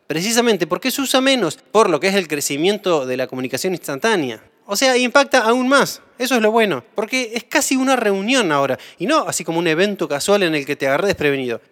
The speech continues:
Es más, muchos optan por coordinar un llamado por los otros medios de mensajería, precisamente para tomarlo como una reunión telefónica, en vez de un llamado casual que puede ser oportuno o no.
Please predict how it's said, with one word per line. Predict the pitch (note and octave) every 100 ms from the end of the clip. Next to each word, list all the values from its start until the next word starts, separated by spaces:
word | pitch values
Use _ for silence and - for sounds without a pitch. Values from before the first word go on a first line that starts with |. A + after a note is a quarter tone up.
| -
Es | G3+
más, | B3+ F3+
muchos | B3 - F3
optan | G#3+ G#3 F#3
por | E3 -
coordinar | - D#3+ C#3 D#3 A#3+ G#3+
un | D#3+
llamado | D3 C#3+ D#3+ C#3 D3+ D3+ _ _ _ _
por | B2
los | B2 D#3
otros | D3+ C#3
medios | D#3 B2+
de | A#2+
mensajería, | A#2+ A#2+ - B2 C3 D3+
precisamente | - F3+ G#3+ A#3 A#3 A3 G#3+ - _
para | D#3 D3+
tomarlo | - D#3 E3+ G#3 A3
como | - C3+
una | F3 G3 E3 _
reunión | - B2+ D3+ G3
telefónica, | F3 D3 F#3 E3+ - A#2 _ -
en | C#3
vez | G3
de | F#3+ F3
un | F3
llamado | D#3 E3 E3+
casual | - - F#3 F#3 - _
que | -
puede | B2 E3
ser | D#3 D#3+
oportuno | D3 B2 D3 D3+ A#2
o |
no. | B2 G2+